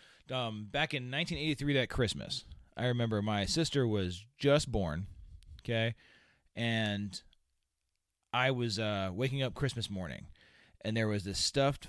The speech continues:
fucking Wicket, right, sitting in front of all the toys. I know there's a bunch of Star Wars toys in here, but stuffed Wicket. I get so excited, man, so fucking excited. So I go and grab this, and I remember this, right,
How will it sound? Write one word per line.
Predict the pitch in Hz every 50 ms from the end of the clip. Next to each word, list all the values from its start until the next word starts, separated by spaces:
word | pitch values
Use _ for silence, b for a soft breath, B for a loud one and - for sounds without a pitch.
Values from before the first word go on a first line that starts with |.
| - -
fucking | - 143 120 - 127 117 117
Wicket, | 113 117 107 101 - 85 - - _ _ _ _ _ _ _ _ _ -
right, | 110 110 110 110 110 - -
sitting | - 139 131 117 120
in | 113 -
front | - 127 113 107
of | -
all | - 110 120 123
the | 113
toys. | - - 117 101 98
I | 110 117
know | 147 151
there's | 151 139 110
a | 113
bunch | 120 110 92
of | 90
Star | - 123 110 113
Wars | 107 95 92
toys | - - 101 92 82
in | 90
here, | 95 104 101 101
but | 95 95 -
stuffed | - - 156 147 143 - -
Wicket. | 139 123 107 98 82 - - b b b b b b b b
I | - 123
get | 120 - -
so | - - - 190 190 196 196 202 196
excited, | 190 175 - - 175 160 165 123 101 92 90
man, | 92 92 95 98 92 95
so | - - 165 175 185
fucking | - 165 165 - 160
excited. | 143 127 - 139 139 135 107 87
So | - 113
I | 98 107
go | 117 131 147 160
and | 160
grab | 147 160 156 160 160 131
this, | 104 90
and | 101 120
I | 147
remember | 139 127 123 120 127 131 135 135 123 110 101 92
this, | 92 101 87 - - - -
right, | 104 101 107 107 98